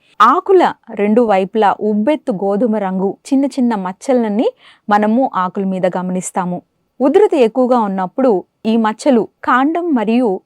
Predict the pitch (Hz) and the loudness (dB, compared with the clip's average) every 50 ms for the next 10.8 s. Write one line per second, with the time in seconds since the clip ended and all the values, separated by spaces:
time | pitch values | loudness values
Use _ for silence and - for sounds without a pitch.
0 | _ - - 226 220 240 - 262 254 240 233 226 202 214 - 214 208 214 208 - | _ -8 -4 -4 -2 -2 -2 0 0 0 0 -2 -2 -2 -4 -2 -2 -4 -4 -6
1 | 180 180 185 - - 185 - - - 180 170 180 175 160 - _ _ _ _ - | -8 -10 -10 -10 -12 -12 -8 -6 -4 -2 -2 -2 -4 -6 -8 _ _ _ _ -2
2 | 254 277 269 - 240 214 202 240 240 233 202 - - _ - 208 208 - - 233 | -2 0 0 0 -2 -2 0 0 0 0 -2 -4 -8 _ -6 -6 -6 -4 -4 -4
3 | 208 202 196 190 185 185 - 247 359 466 466 _ _ _ - - 185 202 247 294 | -2 -2 -2 -4 -6 -6 -4 0 0 0 0 _ _ _ -6 -2 -2 0 -2 -2
4 | - - 269 233 196 - - 190 190 190 202 185 185 180 175 - 180 175 180 175 | -6 -10 -8 -8 -8 -6 -6 -6 -4 -4 -4 -4 -6 -6 -6 -6 -6 -4 -6 -6
5 | 170 _ _ _ _ _ - 349 349 349 - 392 370 339 285 220 220 220 214 208 | -8 _ _ _ _ _ -2 -2 0 0 -2 -2 0 0 0 2 2 2 0 0
6 | - _ _ _ _ - 208 208 208 208 202 202 185 202 190 202 214 214 226 233 | -2 _ _ _ _ -6 -4 -4 -2 -2 -4 -4 -2 -2 -2 0 0 0 0 0
7 | - - 214 196 180 185 180 190 214 262 254 226 202 196 269 392 _ _ _ _ | -2 -6 -10 -10 -8 -8 -6 -6 -2 0 0 0 0 -2 -6 -8 _ _ _ _
8 | _ _ - 226 226 233 269 302 339 370 339 - 277 214 175 175 - _ _ 196 | _ _ -2 0 2 2 2 2 0 0 0 0 -2 -2 -4 -6 -14 _ _ -8
9 | 190 180 190 190 190 214 277 370 320 240 226 226 247 330 320 - 269 247 240 233 | -6 -4 -2 -2 -2 -2 -2 -2 -2 0 0 0 0 0 -2 -2 -4 -2 -2 -2
10 | 220 208 185 190 202 185 190 202 196 190 190 208 214 208 190 170 | 0 0 0 0 0 0 -2 -2 -2 -2 -2 -2 -2 -2 -2 -4